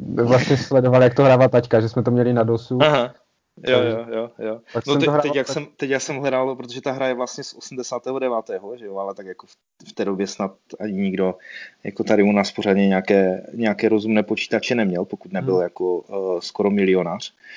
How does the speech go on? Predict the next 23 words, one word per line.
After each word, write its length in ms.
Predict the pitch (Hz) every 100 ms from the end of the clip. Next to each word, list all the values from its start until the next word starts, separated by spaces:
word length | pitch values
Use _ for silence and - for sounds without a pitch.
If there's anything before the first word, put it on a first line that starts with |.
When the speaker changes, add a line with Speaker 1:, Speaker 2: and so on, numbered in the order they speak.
| - - - _
Speaker 2:
Tak, 140 | 120 123 127
Speaker 1:
Mhm. 80 | 107
Speaker 2:
eh, 640 | 107 107 104 104 104 104 98
takže 260 | 107 104
se, 260 | 101 - 101
se 200 | 98 104
to 120 | 107
ke 120 | 113
mně 120 | 104 101
dostalo 340 | 98 107 98
až 180 | 98 -
fakt 140 | 104
v 80 | -
tém, 300 | - 98 101 - _ _ -
po, 220 | 95 92 -
po 80 | 98
té 140 | 107
revoluci, 460 | 98 95 101 - -
no, 80 | - - -
jako, 200 | - -
že 80 | -
to, 220 | - -
to, 60 | -